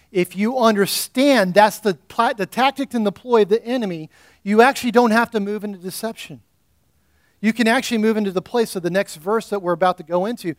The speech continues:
But here's the thing. You first have to repent when you're talking about thorns. It's time to deal with anxiety. Now, let me say this real quick. I need a, I, it is really important.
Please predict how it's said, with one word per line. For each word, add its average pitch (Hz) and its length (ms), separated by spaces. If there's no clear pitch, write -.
But 196 140
here's 240 200
the 214 100
thing. 190 360
You 185 120
first - 380
have 226 200
to 214 100
repent 208 460
when 170 100
you're 165 80
talking 196 340
about 185 300
thorns. 190 320
It's - 180
time 208 240
to 226 80
deal 220 180
with 214 120
anxiety. 175 540
Now, 185 100
let 208 120
me 233 80
say 226 200
this 208 180
real 202 200
quick. 254 300
I 175 80
need 190 160
a, 208 140
I, 190 120
it 214 200
is 160 160
really 202 220
important. 196 440